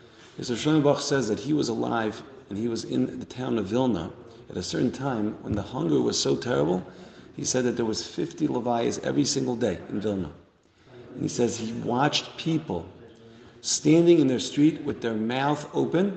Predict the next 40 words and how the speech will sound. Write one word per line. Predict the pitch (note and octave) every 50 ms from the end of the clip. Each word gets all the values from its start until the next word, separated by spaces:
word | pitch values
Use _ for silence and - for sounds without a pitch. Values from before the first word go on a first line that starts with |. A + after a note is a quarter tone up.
| - - -
is | D3
what | D3 C#3+
he | C#3 -
said, | - C3 C3+ D3+ D3+ D3 - - - - - - - -
to | - - A#2+
have | B2 B2 C3 B2
a | - G#2+
speck | - - - - - - D3+ D#3 D3+ D3+ -
of, | - C3+ A#2 - - -
of, | C#3+ - -
of | - A2+ A2+
wheat, | A#2 C3 D#3+ D#3 - -
of, | - G#2 G#2
of, | - A#2 A2 -
of, | - A#2+ G#2+
of | - - G#2 -
bread | - C3+ D#3 D3 A#2 -
to | - - A#2
be |
put | - - - C3
into | B2+ A2 A#2
their | A2+ A2
mouths. | G2+ G#2 G2 F2+ F2 -
He | G#2+
saw | F#2+ - A2+ A2 -
it | -
with | A2
his | G2+ F2+ -
eyes. | F#2+ F2 F2 - - - - - -
He | A2
saw | - - F3 F3+ F3+
what | D#3+ D3+
a | C#3
little | C3 C3 C3+ D#3 G3 G#3+ G#3+
bit, | E3+ C3+ F3+ E3+ A#2
when | B2+ C3+ B2
in | A#2+ A2+
times | - - D#3 F3+ G3 G#3 F#3+ C#3
of | D3 B2+
famine, | - - - D#3+ F3+ G3+ G3+ D#3+ B2+ A#2 A#2+